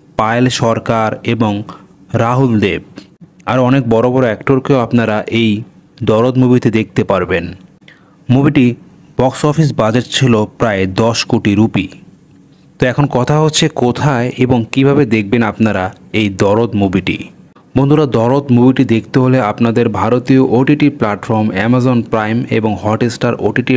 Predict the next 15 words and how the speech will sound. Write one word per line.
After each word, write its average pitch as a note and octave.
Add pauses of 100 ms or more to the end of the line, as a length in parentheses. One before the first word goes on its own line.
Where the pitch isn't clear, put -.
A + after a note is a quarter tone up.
(120)
প্ল্যাটফর্মে G#2+
গিয়ে G#2+
দেখতে -
হবে, F2 (840)
কেননা C#3 (220)
এই B2+ (100)
মুভিটি C3 (140)
এখনও A2+ (100)
হলে G#2+ (260)
বা G#2 (560)
বাংলাদেশের B2+ (100)
কোনো A#2
হলেও G#2
রিলিজ G2 (120)
পায়নি, G2+